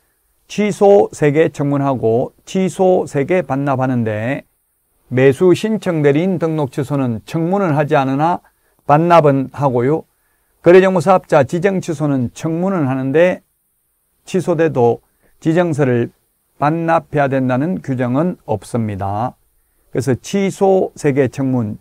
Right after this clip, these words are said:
취소 세개 칠 일 이내 반납 구분해서 정리를 하셔야 되겠습니다. 자, 이번 시간에 그 한 일반 중개계약, 전속 중개계약, 부동산 거래 정보망에 대해서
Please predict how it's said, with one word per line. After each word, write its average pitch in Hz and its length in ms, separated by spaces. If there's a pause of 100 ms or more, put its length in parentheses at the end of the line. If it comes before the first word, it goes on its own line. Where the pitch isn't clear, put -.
취소 180 720
세개 151 480 (580)
칠 175 220
일 165 120
이내 127 240
반납 131 500 (500)
구분해서 165 800 (160)
정리를 120 720
하셔야 123 360
되겠습니다. 107 760 (1500)
자, 143 200
이번 151 280
시간에 185 480
그 147 180
한 147 340
일반 190 480
중개계약, 139 680
전속 175 520
중개계약, 139 680
부동산 151 500
거래 139 200
정보망에 131 480
대해서 127 500